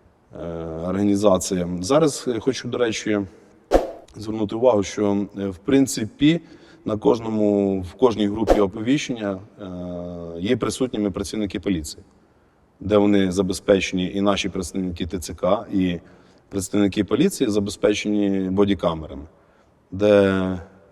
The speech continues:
процес, відповідно, відзнімається від початку там, е, проведення оповіщення і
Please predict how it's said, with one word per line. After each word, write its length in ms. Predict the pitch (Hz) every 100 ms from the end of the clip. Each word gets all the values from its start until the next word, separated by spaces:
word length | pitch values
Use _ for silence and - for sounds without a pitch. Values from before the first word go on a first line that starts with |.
| _
процес, 520 | - 104 - 120 110
відповідно, 580 | 104 98 107 107 110 104
відзнімається 720 | 98 92 101 101 92 87 -
від 220 | 90 90 82
початку 680 | 101 - 156 160 143 127 - - - - _ _
там, 400 | 98 95 98 98
е, 400 | 95 95 92 92
проведення 600 | 90 107 110 104 98 98
оповіщення 640 | 98 95 98 101 95 98 110
і 180 | 190